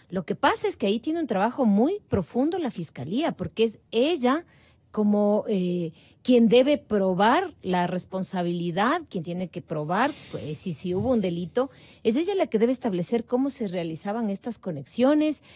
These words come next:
qué, eh, responsabilidad tiene cada quien y si efectivamente se puede hablar o no se puede hablar de una red. Entonces, desde este punto, eh, de vista, me parece que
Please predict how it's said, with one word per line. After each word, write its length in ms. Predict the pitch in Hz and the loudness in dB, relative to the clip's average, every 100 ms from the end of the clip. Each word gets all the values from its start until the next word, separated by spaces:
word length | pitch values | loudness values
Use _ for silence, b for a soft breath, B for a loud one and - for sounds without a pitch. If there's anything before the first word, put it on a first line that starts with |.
| B - - | B -18 4
qué, 340 | 240 277 269 | 6 8 6
eh, 400 | 226 214 196 185 175 | 2 2 2 0 0
responsabilidad 800 | 214 - 220 190 170 175 208 226 | -2 -2 -4 -4 -4 0 0 2
tiene 260 | 233 220 | 2 2
cada 220 | - 180 | 2 0
quien 180 | 170 277 269 | 0 -4 -4
y 100 | 226 | -4
si 100 | 202 | -4
efectivamente 640 | - - 277 247 254 269 | -6 -6 -2 0 -2 -4
se 120 | 208 | -8
puede 260 | - 185 220 | -6 -6 -4
hablar 360 | 185 170 214 | -4 -4 -4
o 120 | - 175 | -8 -6
no 100 | 190 | -6
se 140 | 196 | -8
puede 240 | 175 180 | -8 -6
hablar 300 | 175 156 175 | -4 -4 -4
de 100 | 175 | -4
una 260 | 165 170 156 | -4 -6 -8
red. 300 | 165 302 208 - B B B B | -6 -4 -4 -8 B B B B
Entonces, 540 | 208 285 294 349 247 185 | -6 -4 -2 -2 -4 0
desde 240 | 226 208 | 0 0
este 180 | 294 294 | -4 -6
punto, 520 | 254 254 247 285 262 - | -2 -2 0 -2 -2 -4
eh, 360 | 196 170 165 | -2 0 -2
de 120 | 156 | -2
vista, 360 | 175 240 - 202 | -2 -2 0 0
me 140 | 190 | 0
parece 400 | 160 160 185 220 | -2 -6 -6 -8
que 300 | - 202 208 | -4 -4 -4